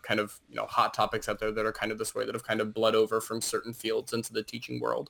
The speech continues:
And this is a really, really powerful one that kind of helps us think about the ways that we're breaking down barriers, increasing access, and then also,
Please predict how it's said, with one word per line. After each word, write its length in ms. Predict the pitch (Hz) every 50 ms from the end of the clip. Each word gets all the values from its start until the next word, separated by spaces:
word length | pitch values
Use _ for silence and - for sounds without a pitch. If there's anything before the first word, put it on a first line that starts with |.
| _ - - - - - - - -
And 160 | - 123 123
this 160 | 135 151 143
is 140 | 156 147 127
a 40 | 135
really, 260 | 120 123 131 123 123
really 200 | 117 117 113 113
powerful 500 | - - 110 107 110 113 104 - - 110
one 320 | 107 107 107 104 107 104 - _ _ - _ _ _ -
that 220 | 120 113 110 92 -
kind 240 | - 123 120 117
of 80 | 110 101
helps 320 | - - 117 117 113 -
us 160 | - 110 - -
think 220 | - 117 113 -
about 240 | 107 110 107 107 -
the 80 | 107
ways 360 | 104 110 107 107 107 107 107 107
that 200 | 107 104 95 98
we're 180 | 110 110 107
breaking 380 | 107 - 113 110 107 - 110 107
down 240 | 110 107 107 107 104
barriers, 640 | 107 107 107 107 107 107 104 104 107 107 104 -
increasing 480 | 104 107 - - 110 110 107 - 107 104
access, 520 | 95 104 104 - - - - 110 104 -
and 80 | - -
then 120 | 110 107
also, 520 | 90 98 107 107 - - 110 107 107 107